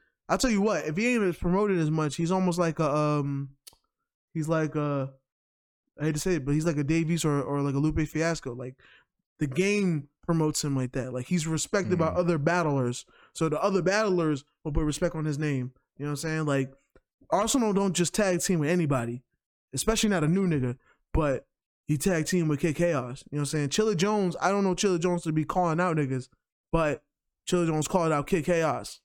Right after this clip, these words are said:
Speaker 1: And, and Chilla Jones at a level, he can call out anybody. And
Speaker 2: Yeah.
Speaker 1: anybody would be like, "Yeah, let's do it." You know what I'm saying? Except for maybe, like, the top tier niggas that be having the egos and shit. You know what I mean? But yeah, definitely a good battle. Good, good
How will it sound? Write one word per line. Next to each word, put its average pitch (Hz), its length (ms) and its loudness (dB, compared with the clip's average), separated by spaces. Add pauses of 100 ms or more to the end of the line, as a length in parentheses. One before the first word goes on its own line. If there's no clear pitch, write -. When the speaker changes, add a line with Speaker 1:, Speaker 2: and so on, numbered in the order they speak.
(140)
Speaker 1:
And, 143 140 -8 (280)
and 139 100 -4
Chilla 226 180 2
Jones 220 260 2
at 175 120 2
a 170 40 2
level, 165 200 2
he 190 60 2
can 208 120 0
call 170 180 2
out 156 80 2
anybody. 135 480 0 (400)
And - 160 -2
Speaker 2:
Yeah. 156 160 -4
Speaker 1:
anybody 185 420 2
would 160 140 0
be 160 100 2
like, 147 220 -2
"Yeah, 156 220 -2
let's 147 160 -4
do 156 180 0
it." 123 140 -6 (640)
You 151 60 -8
know 151 60 -2
what 147 100 -6
I'm 156 40 -4
saying? 147 100 -4
Except 143 220 -4
for 151 60 -8
maybe, 147 180 -4
like, 135 120 -4
the 123 60 -10
top 143 260 -6
tier 156 120 -6
niggas 131 220 -6
that 131 100 -8
be 139 60 -10
having 131 220 -8
the 135 80 -12
egos 139 420 -8
and 131 100 -16
shit. - 300 -14 (300)
You - 60 -20 (260)
know 151 60 -8
what 151 40 -6
I - 20 -6
mean? 151 220 -4
But 131 240 -6 (1000)
yeah, 165 220 2
definitely 180 480 0
a 170 40 0
good 180 180 2
battle. 185 320 2
Good, 147 320 0
good 160 260 0